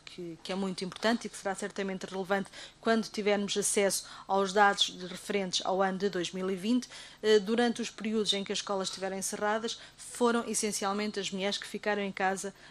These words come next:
eh, com o apoio à família. Aliás, temos dados disso, oitenta e dois por cento dos requerimentos que deram entrada nos serviços de segurança social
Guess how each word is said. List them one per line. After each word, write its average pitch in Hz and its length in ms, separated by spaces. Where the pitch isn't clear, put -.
eh, 180 720
com 202 160
o 202 60
apoio 190 240
à - 20
família. 208 320
Aliás, 190 260
temos 190 240
dados 190 280
disso, 208 200
oitenta 233 400
e 226 40
dois 214 180
por - 140
cento 208 320
dos 226 100
requerimentos 214 640
que 202 80
deram 196 160
entrada 196 340
nos 185 160
serviços 196 380
de - 60
segurança 196 240
social 196 360